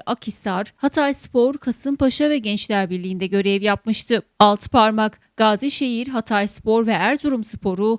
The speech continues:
Süper Lig'e çıkarmıştı. Futbola Samsunspor altyapısında başlayan Erdil Dikmen'in Yuva'ya geri dönebileceği konuşuluyor.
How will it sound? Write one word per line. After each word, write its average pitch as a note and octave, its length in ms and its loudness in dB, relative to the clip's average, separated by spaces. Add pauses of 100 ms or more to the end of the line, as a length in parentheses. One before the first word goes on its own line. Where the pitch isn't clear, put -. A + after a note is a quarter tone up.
Süper G3+ 460 2
Lig'e F3 220 -6
çıkarmıştı. G#3 800 0 (840)
Futbola D4+ 480 2
Samsunspor C#4+ 720 -4
altyapısında C4 760 -4
başlayan B3+ 600 -2
Erdil A#3+ 360 -2
Dikmen'in A#3 460 -4
Yuva'ya A3+ 360 0
geri G#3 300 -4
dönebileceği C4 640 -2
konuşuluyor. A#3+ 720 0